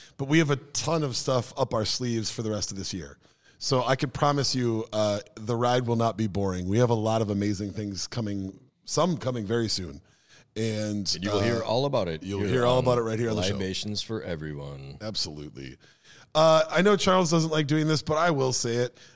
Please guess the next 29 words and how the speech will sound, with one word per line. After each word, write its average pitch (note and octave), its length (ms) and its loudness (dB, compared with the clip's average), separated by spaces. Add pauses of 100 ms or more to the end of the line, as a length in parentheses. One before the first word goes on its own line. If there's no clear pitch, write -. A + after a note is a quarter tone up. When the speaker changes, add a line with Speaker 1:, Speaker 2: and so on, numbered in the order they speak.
(180)
Speaker 1:
Uh, F3+ 200 2 (240)
if G3 100 -4
you D#4 140 -4
wanna F#4 180 -2
give A#3+ 160 -8
us A#3+ 140 -2
a D#3 80 -2
rating, D#3+ 340 -2
that'd E3+ 160 0
be D3+ 100 -4
really G#2+ 280 -4
nice. A2+ 480 -4
If C#3+ 100 -6
you F3+ 80 -6
wanna F3+ 220 -2
just D3+ 180 -4
say, D#3+ 180 -2
"Hey, D3+ 220 0
this B2 240 -6
is C#3 120 -6
a C#3 40 -4
fun C#3 220 -2
show C#3+ 220 -2
that C3+ 100 2
I C3 60 4
like B2+ 180 2
to A#2+ 80 -8
listen B2+ 260 -4
to," D3+ 240 -4